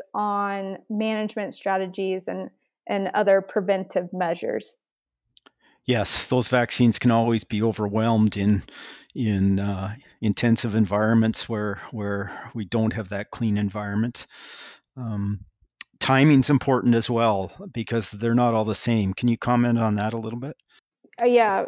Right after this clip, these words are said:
Speaker 1: uh, f-, for sure. So there's, um, it's really important to read the label and make sure that, you know, you're giving, giving the first dose when it needs to be, the booster when it needs to be.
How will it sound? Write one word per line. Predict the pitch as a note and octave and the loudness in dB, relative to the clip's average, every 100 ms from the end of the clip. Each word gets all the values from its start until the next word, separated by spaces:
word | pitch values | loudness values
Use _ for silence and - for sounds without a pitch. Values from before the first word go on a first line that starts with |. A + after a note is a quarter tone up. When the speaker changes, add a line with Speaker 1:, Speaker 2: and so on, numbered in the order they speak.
| - | -6
Speaker 1:
uh, | |
f-, | A3 - - - _ _ _ - - | -8 -10 -18 -18 _ _ _ -12 -2
for | B3 | 0
sure. | A3 G#3+ G3 F#3+ - | 2 0 0 -2 0
So | A3+ G#3+ | 2 4
there's, | A#3 A#3+ A#3 A3+ - - | 4 6 4 2 -8 -12
um, | G#3 G3+ F#3+ - | -8 -8 -10 -4
it's | A#3+ - | -4 0
really | A#3+ B3 B3+ | 4 6 6
important | B3 A#3+ G#3 A#3 - | 2 -2 -2 -2 -8
to | - | -4
read | A3 A3 G3+ | 0 0 2
the | G3 | 0
label | F3+ F#3+ A#3+ E4 - _ _ - | 2 2 2 0 -4 _ _ -10
and | G#3+ | -6
make | G3+ G3+ - | -4 -6 -4
sure | - A3 G#3+ G#3 | 0 2 2 0
that, | G3 F3+ F3 - - - | 0 0 -2 -4 -10 -14
you | G3 | -10
know, | G3 | -6
you're | F#3 | -6
giving, | F#3 G#3+ G#3 A3 G#3 - _ - | -2 -2 -2 -4 -6 -10 _ -8
giving | G#3+ G3+ A3 G#3+ G3+ F#3+ - | -4 -4 -4 -6 -8 -12 -6
the | G#3+ | -6
first | G#3+ G#3 G#3+ - _ _ _ - | -2 -2 -4 -12 _ _ _ 0
dose | A3 G#3 A3 A#3 | 4 4 2 -2
when | G#3 | -4
it | G3 | -4
needs | G3+ G3+ - | -4 -6 -6
to | |
be, | G3 G#3+ G#3+ G3+ - A3 | -2 0 0 -2 -6 -4
the | G#3 | -2
booster | F#3 G3 G3+ G#3 | 0 0 0 0
when | G#3 | 0
it | G3+ | -4
needs | G3 G3+ - | -4 -6 -8
to | G#3 | -6
be. | G3+ G#3 G3+ | -4 -2 -4